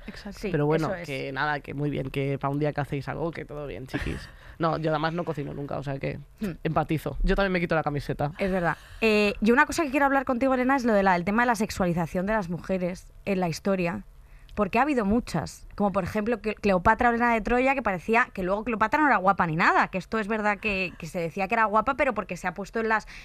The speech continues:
Speaker 2: pues porque, mm,
Speaker 3: En
Speaker 2: Elizabeth
Speaker 3: las
Speaker 2: Taylor
Speaker 3: pelis.
Speaker 2: hizo de ella, o sea, como que en las pelis
Speaker 3: Ah.
Speaker 2: se ha puesto como que era una persona guapísima y que murió de amor, y esto es mentira, porque,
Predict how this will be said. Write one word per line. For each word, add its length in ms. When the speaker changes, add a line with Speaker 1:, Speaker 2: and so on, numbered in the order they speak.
Speaker 2:
pues 140
porque, 360
mm, 60
Speaker 3:
En 240
Speaker 2:
Elizabeth 320
Speaker 3:
las 100
Speaker 2:
Taylor 280
Speaker 3:
pelis. 140
Speaker 2:
hizo 120
de 220
ella, 180
o 40
sea, 140
como 220
que 60
en 80
las 180
pelis 360
Speaker 3:
Ah. 60
Speaker 2:
se 120
ha 80
puesto 320
como 240
que 80
era 60
una 160
persona 240
guapísima 500
y 120
que 120
murió 340
de 120
amor, 400
y 80
esto 180
es 80
mentira, 580
porque, 340